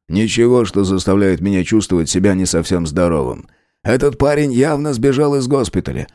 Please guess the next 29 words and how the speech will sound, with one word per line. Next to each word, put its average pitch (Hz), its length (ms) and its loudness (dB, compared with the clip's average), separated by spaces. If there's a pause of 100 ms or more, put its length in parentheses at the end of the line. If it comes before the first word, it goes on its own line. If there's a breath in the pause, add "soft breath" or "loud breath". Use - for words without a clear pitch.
(180)
Его 151 260 2
ищет 113 260 2
медсестра 101 720 0
и - 100 2
к - 60 -12
тому - 260 0
же 117 120 2
очень 120 340 0
обеспокоенная 101 920 0
медсестра. 64 720 -8 (400)
Стала - 340 0
бы 175 120 2
она 170 180 0
беспокоиться, 139 720 0
если 104 240 2
бы 113 140 4
он 113 180 0
был 131 340 2
всего 196 380 0
лишь 104 240 0
немного 107 420 0
нездоров. 78 600 -4 (320)
Ты 143 160 2
заметил, 147 580 -2
что - 160 0
он 143 120 -4
почти 131 340 -2
не 151 100 2
разговаривает 131 800 2